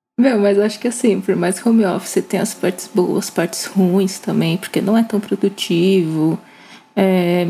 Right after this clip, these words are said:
nem sempre V P N as coisas funcionam direito, mas tem uma coisa maravilhosa que as pessoas tão aprendendo, aprendendo, que é, essa reunião podia ser um e-mail, e eu tô amando isso.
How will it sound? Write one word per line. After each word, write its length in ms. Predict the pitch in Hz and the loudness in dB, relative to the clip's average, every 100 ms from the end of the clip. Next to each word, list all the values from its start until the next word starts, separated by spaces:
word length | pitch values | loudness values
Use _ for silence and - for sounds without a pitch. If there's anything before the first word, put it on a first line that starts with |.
| - | 0
nem 180 | 190 220 | 2 4
sempre 400 | 226 208 190 190 | 2 0 0 0
V 140 | 190 185 | 0 0
P 180 | - | 0
N 240 | 190 180 175 | 2 2 0
as 100 | 185 | 0
coisas 240 | 202 185 | -2 -2
funcionam 300 | - - 190 180 | -2 0 2 2
direito, 480 | 175 180 185 - | 4 4 2 -2
mas 380 | 180 175 - - - | -2 -2 -4 -8 -2
tem 140 | 196 | 0
uma 120 | 202 220 | 0 0
coisa 280 | 185 190 | 0 0
maravilhosa 880 | 185 180 196 240 240 214 185 185 185 | 0 0 2 2 2 2 2 2 0
que 60 | 185 | -2
as 100 | 185 | -6
pessoas 300 | - - 175 | -4 -2 -2
tão 100 | - 180 | 0 -2
aprendendo, 560 | - 190 190 190 190 - | 2 2 4 2 0 -2
aprendendo, 640 | 190 - 185 185 190 196 | -4 0 2 2 2 0
que 180 | - 196 | -2 -4
é, 100 | - - - - - - | -4 -10 -18 -18 -18 -4
essa 280 | 277 269 262 | -2 0 0
reunião 440 | 190 185 180 185 185 | 2 2 4 2 2
podia 400 | 262 269 214 202 | 0 0 0 0
ser 340 | - 202 196 - | 2 0 0 0
um 160 | 339 | 2
e-mail, 680 | 403 339 247 277 226 180 170 - - - | 4 4 4 4 4 2 -4 -8 -20 -2
e 60 | 214 | 0
eu 60 | 196 | 2
tô 200 | 214 202 247 | 0 -2 0
amando 500 | 302 262 240 240 269 | 2 2 2 2 2
isso. 540 | 180 - - 190 185 | 2 -2 -2 0 0